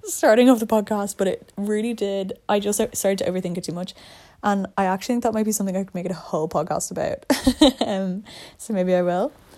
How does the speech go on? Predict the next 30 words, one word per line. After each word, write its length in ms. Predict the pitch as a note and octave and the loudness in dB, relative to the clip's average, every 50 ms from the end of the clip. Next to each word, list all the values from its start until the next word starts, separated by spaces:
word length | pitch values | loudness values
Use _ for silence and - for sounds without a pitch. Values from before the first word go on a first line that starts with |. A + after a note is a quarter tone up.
| - - - - _ _ _ _ _ _ - | -20 -20 -20 -20 _ _ _ _ _ _ -2
But 260 | - B3+ - A3 - | 0 0 0 0 2
yeah, 360 | B3 C4+ D4+ C#4+ A#3+ A3 - - | 2 2 4 4 2 2 2 2
um, 440 | - A#3 A#3 A3+ A3+ A3+ A3+ A3+ A3 - | 2 2 2 4 4 2 2 2 2 2
I'm 120 | A3+ A3+ | 2 2
looking 240 | A3+ A#3 B3 - - - | 2 2 0 -2 -8 -12
forward 440 | - - - B3 B3 C#4+ D#4 D#4 - | -10 -4 0 2 2 2 2 0 -2
to 40 | B3+ | -4
sharing 280 | - - A#3 A3 A3+ | -4 -2 -2 -2 -2
some 120 | A3 - A3 | -2 -4 -4
of 20 | |
my 100 | G#3+ G#3 | -4 -4
thoughts 400 | G#3 - - G3+ G3+ A#3+ - - | -4 -4 0 0 0 0 -2 -4
here, 240 | - A3 G#3 G3+ G3+ | -2 0 0 2 2
and 140 | - G#3 G#3 | 0 0 -2
I, 60 | G#3 | -4
hopefully 800 | G#3 - - A3+ A3+ A3+ - - A#3+ A#3 A3 G#3+ G#3 G#3 - - - _ - | -4 -2 0 0 0 0 0 0 2 2 2 2 0 -2 -4 -8 -10 _ -12
you 100 | - G#3+ | -10 -4
guys 240 | - G#3+ G3+ G3+ - | 0 2 2 2 2
enjoy 320 | G#3 G3+ - F3+ F3 F#3+ | 0 0 0 2 2 2
this 160 | G#3+ B3+ B3+ - | 2 0 0 0
<laughs> 120 | - - | 2 2
podcast. 480 | G#3 G#3+ - - G#3+ G#3 G#3+ A3 - - | 2 2 2 0 0 2 2 0 0 0
Hopefully 340 | A3 F#3+ F#3+ - G3+ G3+ | 0 0 0 0 -2 0
it 40 | G3 | 0
doesn't 480 | G3+ G3+ G3 G3+ F#3+ F#3 F#3+ - - - | 0 0 0 0 -2 -4 -4 -6 -4 0
bore 240 | - G3 G3 G3 G3 | 4 6 8 8 6
people 240 | - G#3+ - G#3+ | 6 4 4 4
to 80 | G3 F#3 | 4 4
death, 320 | F#3+ F#3 F#3 F3+ F#3 - - | 4 2 2 0 -2 -4 -4
but 220 | - F3 - - | -4 -4 -4 -4